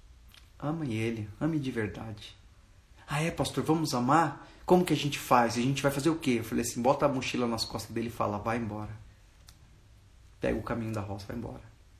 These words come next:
As pessoas se assustaram, né? Trabalhei com, com viciado em droga há muito tempo.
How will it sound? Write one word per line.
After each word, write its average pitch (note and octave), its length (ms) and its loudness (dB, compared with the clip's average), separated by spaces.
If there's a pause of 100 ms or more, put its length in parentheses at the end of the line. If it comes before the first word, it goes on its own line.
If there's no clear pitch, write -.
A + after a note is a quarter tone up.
(1500)
As - 80 -16
pessoas - 280 -4
se - 80 0
assustaram, A2 640 0
né? B2 240 -4 (920)
Trabalhei A2+ 340 0
com, A2 420 -2
com - 140 -6
viciado A2+ 400 0
em A2 80 -2
droga A2 220 2
há G#2 40 -6
muito A2 200 -8
tempo. C#3 300 -2